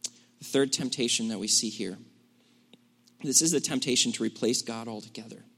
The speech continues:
Verse eight says, "Next the devil took him to the peak of a very high mountain and showed him all the kingdoms of the world and their glory. I will give it all to you," he says, "if you will kneel down and worship me."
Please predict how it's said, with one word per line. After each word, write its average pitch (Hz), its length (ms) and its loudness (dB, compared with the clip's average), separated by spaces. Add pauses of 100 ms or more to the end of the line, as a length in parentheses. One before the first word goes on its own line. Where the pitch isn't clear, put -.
(640)
Verse 123 320 4
eight 104 400 -2
says, 110 400 4
"Next 131 260 4
the - 80 0
devil 131 260 0
took - 160 -4
him 131 100 0
to 123 40 2
the 107 80 -4
peak 139 220 0
of 127 80 -2
a 113 60 -2
very 131 320 0
high 147 200 -4
mountain 131 480 -4 (480)
and 120 100 0
showed 135 280 4
him 120 140 2
all 139 200 -4
the 165 80 -6
kingdoms 123 480 -2
of 113 80 -10
the 113 60 -8
world 113 360 -6
and 110 120 -10
their 113 80 -8
glory. 113 480 -10 (880)
I - 80 -8
will 110 100 -4
give 123 220 0
it 131 80 0
all 120 180 -2
to 120 120 -10
you," 107 180 -4
he - 140 -10
says, 101 400 0
"if 110 180 -10
you 113 80 -4
will 101 100 -8
kneel 123 360 -4
down 113 360 -10
and 107 240 -10
worship 107 340 -6 (120)
me." - 160 -18